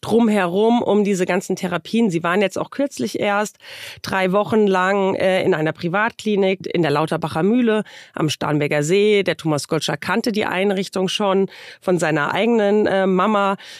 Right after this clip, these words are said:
die er dort vor einunddreißig Jahren mal besucht hat und wusste halt, das ist ein toller Ort, hier kann ich zum einen auftanken,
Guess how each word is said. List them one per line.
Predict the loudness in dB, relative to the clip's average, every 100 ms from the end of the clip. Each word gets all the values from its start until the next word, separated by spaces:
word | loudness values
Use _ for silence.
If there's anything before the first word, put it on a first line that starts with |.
| -6
die | -2
er | 0
dort | 2 0 0
vor | -2
einunddreißig | -2 0 0 0 -4 -2 0
Jahren | 2 2
mal | 2
besucht | 0 0 0 0 0
hat | 0 0
und | 0
wusste | 0 -2 -2
halt, | -2
das | -2
ist | 0
ein | -2 0
toller | 0 2 2
Ort, | 0 2 2 0
hier | 0
kann | 0
ich | 0 -2 -12 -6
zum | -2
einen | 0 0
auftanken, | 0 -2 -2 -4 -2 0 0 0